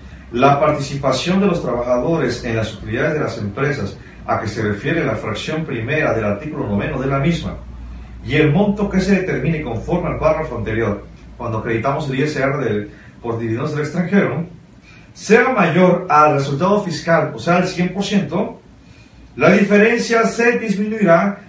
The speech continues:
del saldo de la cuenta de utilidad fiscal neta. Esos conceptos, estamos de acuerdo que el I S R, la P T U y este,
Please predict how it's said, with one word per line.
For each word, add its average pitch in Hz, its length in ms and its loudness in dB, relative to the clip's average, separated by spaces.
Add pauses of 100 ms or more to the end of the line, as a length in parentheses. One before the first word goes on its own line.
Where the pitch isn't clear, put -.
(100)
del 151 240 0
saldo 196 420 4
de 170 120 0
la 135 180 0
cuenta 180 400 0
de 185 60 2
utilidad 135 560 -2
fiscal - 760 -2
neta. 202 600 2 (1040)
Esos 311 300 0
conceptos, - 920 -2 (360)
estamos 233 360 0
de 208 60 2
acuerdo 120 640 0 (420)
que 170 460 0 (400)
el 117 280 -2
I 170 240 2
S 143 220 -2
R, 101 500 -2 (180)
la 117 300 -2
P 175 100 0
T 175 200 -4
U 101 300 -2 (1160)
y 135 220 0
este, 147 800 0